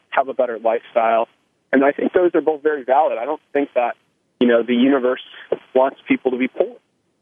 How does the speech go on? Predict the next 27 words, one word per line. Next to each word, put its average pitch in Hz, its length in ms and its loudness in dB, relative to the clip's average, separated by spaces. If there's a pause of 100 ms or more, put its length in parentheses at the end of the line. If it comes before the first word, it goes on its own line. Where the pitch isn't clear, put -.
(220)
Um, 123 200 0
you 123 80 -2
know, 127 60 2
I 127 40 0
think - 200 -4
there's, 131 160 0 (220)
there's, 127 200 2 (200)
there's 127 180 0 (140)
plenty 156 280 2
of 123 100 0
access 123 500 -2 (560)
to 135 60 4
the 131 60 6
opportunity 156 520 0
for - 80 -6
people 139 320 0
to 120 80 0
really 147 280 0
have 151 240 2
the 117 60 -4
lifestyle 143 680 2
and, 117 180 -12 (280)
and 120 100 2
the 120 100 0
financial 127 440 0 (100)
freedom 135 360 2
that 113 200 0